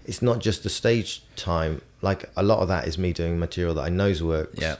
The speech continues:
Speaker 1: So for making it a club. So if you think about useful time,
Speaker 2: Yeah.
Speaker 1: you know, doing a, doing a set, that's a lot more of a percentage of useful time that you're, you're, you're gonna get out of that. So if you are, you know, if you are doing shorter sets, then you really have to make sure that that time w-,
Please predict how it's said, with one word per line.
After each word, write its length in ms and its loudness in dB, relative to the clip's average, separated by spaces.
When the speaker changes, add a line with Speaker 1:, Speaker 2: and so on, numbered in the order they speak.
Speaker 1:
So 260 0
for 220 -12
making 340 0
it 20 -6
a 40 -10
club. 280 -2
So 100 0
if 120 0
you 60 -4
think 180 -6
about 180 0
useful 420 0
time, 360 -6
Speaker 2:
Yeah. 220 0
Speaker 1:
you 100 2
know, 120 4
doing 300 4
a, 140 6
doing 400 0
a 180 4
set, 500 -2
that's 280 -2
a 60 0
lot 160 0
more 380 2
of 100 -10
a 20 -18
percentage 460 -2
of 100 -4
useful 380 -4
time 340 -6
that 160 -10
you're, 160 -2
you're, 260 -4
you're 160 -4
gonna 160 -2
get 140 -2
out 120 -2
of 60 -6
that. 160 -8
So 160 0
if 180 4
you 140 6
are, 240 4
you 100 -2
know, 100 4
if 180 0
you 100 4
are 140 4
doing 280 -2
shorter 340 -6
sets, 360 -4
then 140 -6
you 160 0
really 460 4
have 160 -2
to 100 -8
make 120 -4
sure 180 -2
that 120 -4
that 160 -4
time 280 -4
w-, 100 -6